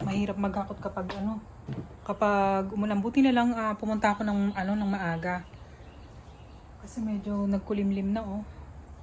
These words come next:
Ayan. Mamaya ko na lang din tatanggalin yung mga gamit sa sasakyan.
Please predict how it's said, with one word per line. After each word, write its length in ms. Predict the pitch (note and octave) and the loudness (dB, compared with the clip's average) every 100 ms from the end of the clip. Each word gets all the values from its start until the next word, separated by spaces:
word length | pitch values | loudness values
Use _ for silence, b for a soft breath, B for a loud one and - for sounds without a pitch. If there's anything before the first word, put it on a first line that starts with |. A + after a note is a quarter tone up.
| - - - - - - - - - - - - - - - - - - - | -16 -16 -16 -16 -16 -16 -16 -16 -16 -16 -16 -18 -18 -18 -18 -18 -18 -16 -10
Ayan. 320 | F#3 F3 E3+ D#3+ - G#3 | -4 -2 -2 -6 -8 -2
Mamaya 320 | G#3 G#3+ G#3+ | 2 2 2
ko 80 | G#3+ | 0
na 80 | |
lang 160 | G3 F#3+ | 0 0
din 160 | F#3+ F#3 | 0 -2
tatanggalin 560 | F3+ F3+ F3 F3 F3 | -2 -2 0 0 0
yung 80 | F3 | 0
mga 400 | E3+ E3+ E3 E3 - | -2 -2 -4 -6 -6
gamit 320 | F#3+ F3+ F3+ | -4 -2 -4
sa 80 | - | -6
sasakyan. 640 | - G3+ F#3 F3 E3 E3+ | -4 -4 -4 -6 -6 -6